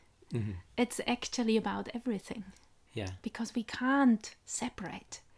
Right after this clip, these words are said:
Speaker 2: ourselves out.
Speaker 1: It, it's, it's about finding,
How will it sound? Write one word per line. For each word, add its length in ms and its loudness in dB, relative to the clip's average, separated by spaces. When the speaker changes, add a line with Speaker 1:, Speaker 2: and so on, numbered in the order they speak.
Speaker 2:
ourselves 800 -6
out. 380 -12
Speaker 1:
It, 260 -6
it's, 280 0
it's 220 -2
about 400 4
finding, 920 4